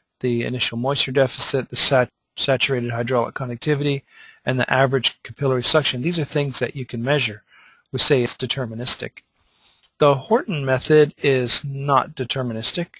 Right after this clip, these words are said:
Um, this is why it's just satisfactory for continuous simulation. It is, starts out at initial rate and decays to, uh, ultimate or final infiltration rate.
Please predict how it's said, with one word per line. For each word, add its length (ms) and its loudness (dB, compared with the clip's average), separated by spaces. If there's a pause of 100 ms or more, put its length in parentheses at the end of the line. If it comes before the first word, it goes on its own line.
(140)
Um, 600 -6
this 140 -2
is 140 -2
why 320 4
it's 180 -2
just 280 -2
satisfactory 760 0
for 220 -8
continuous 720 -6 (480)
simulation. 680 0 (580)
It 220 2 (520)
is, 280 0 (100)
starts 420 2
out 180 4
at 100 2
initial 420 2
rate 240 4
and 140 -8
decays 600 0
to, 360 0
uh, 180 0
ultimate 460 -2
or 60 -8
final 580 -2 (340)
infiltration 640 -4
rate. 280 -6